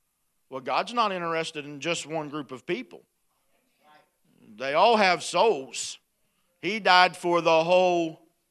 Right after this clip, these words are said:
world. Black and white, they are yellow and they're precious in his sight. And so every nation of the world, God is not judging nations any longer.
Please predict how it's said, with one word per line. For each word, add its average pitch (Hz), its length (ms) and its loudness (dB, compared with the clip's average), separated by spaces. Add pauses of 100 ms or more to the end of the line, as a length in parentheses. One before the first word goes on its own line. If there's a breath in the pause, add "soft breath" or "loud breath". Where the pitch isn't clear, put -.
(440)
world. 151 720 4 (1400)
Black 156 420 -2
and 156 140 -8
white, 170 340 2 (420)
they 143 180 -6
are 156 140 -6 (200)
yellow 170 460 0
and 147 80 -8
they're 160 260 -2
precious 180 520 -2
in 170 120 -6
his 175 180 -10
sight. 185 380 0
And 151 220 -8 (300 soft breath)
so 165 320 -2
every 214 400 2
nation 190 440 2
of 156 160 -2
the 160 100 2
world, 143 320 0
God 165 200 2
is 151 100 -8
not 175 240 -2
judging 185 460 0
nations 175 680 0
any 160 180 -4
longer. 139 460 -4